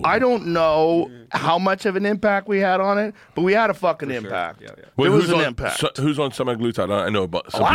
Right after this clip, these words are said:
Speaker 3: people.
Speaker 1: of people.
Speaker 3: Okay, yeah.
Speaker 1: A lot of people are on it. But when we talked about it, we then all of a sudden it started popping up everywhere where, you know, the pros and the cons of it.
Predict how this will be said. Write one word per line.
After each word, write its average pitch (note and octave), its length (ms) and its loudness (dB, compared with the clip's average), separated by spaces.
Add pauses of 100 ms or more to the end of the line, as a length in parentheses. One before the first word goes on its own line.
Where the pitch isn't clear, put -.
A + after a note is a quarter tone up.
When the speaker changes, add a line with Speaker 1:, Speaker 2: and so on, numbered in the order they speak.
Speaker 3:
people. C#4 180 0
Speaker 1:
of A2 60 -16
people. A2 380 -12
Speaker 3:
Okay, G#2 200 -2
yeah. F2 140 -2
Speaker 1:
A - 0 -
lot A3 340 0
of C3+ 80 -14
people A#2 280 -14
are G#2+ 120 -8
on F2 200 -8
it. - 100 -12 (420)
But D3 180 0
when D3 160 0
we D#3 120 2
talked E3+ 340 0
about B2+ 340 0
it, A#2 220 0 (460)
we C#3 180 0
then C#3+ 260 0
all D#3 100 2
of D3 40 2
a C#3 40 -2
sudden B2+ 260 -2
it A2 80 -8
started B2 340 -4
popping C3+ 300 -2
up A2+ 120 -2
everywhere G2+ 580 -2 (360)
where, B2+ 380 0 (160)
you C#3+ 180 -2
know, A2 300 -2 (100)
the C3 160 -6
pros D#3+ 380 0
and C#3 160 -2
the G#2 40 -6
cons C#3+ 440 -2
of D#2+ 180 -8
it. - 160 -12